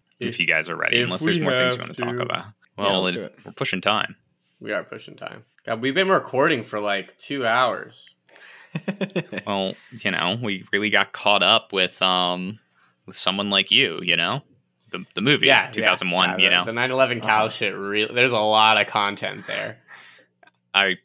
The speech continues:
Speaker 1: <laughs> regretfully, Alex, I'm sorry with how much work you're gonna have to do.
Speaker 3: You know, it's okay. I'll just cut out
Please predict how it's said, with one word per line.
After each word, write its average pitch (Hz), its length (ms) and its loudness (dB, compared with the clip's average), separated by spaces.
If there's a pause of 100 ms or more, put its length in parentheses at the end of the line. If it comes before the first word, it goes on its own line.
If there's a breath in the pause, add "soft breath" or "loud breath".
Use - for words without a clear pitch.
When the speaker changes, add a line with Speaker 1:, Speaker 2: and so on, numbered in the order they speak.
(180)
Speaker 1:
<laughs> - 0 -
regretfully, 107 920 0
Alex, 90 380 -2
I'm - 80 -10
sorry 87 320 0
with - 120 -6
how 50 120 -2
much - 220 -10
work - 220 -8
you're 95 80 -12
gonna - 220 -4
have - 140 -10
to 104 80 -6
do. 107 300 -4 (300)
Speaker 3:
You 113 120 -4
know, 98 180 -2
it's 90 140 -4
okay. 85 160 -4
I'll 73 160 -4
just 110 200 -6
cut 110 160 2
out 90 420 2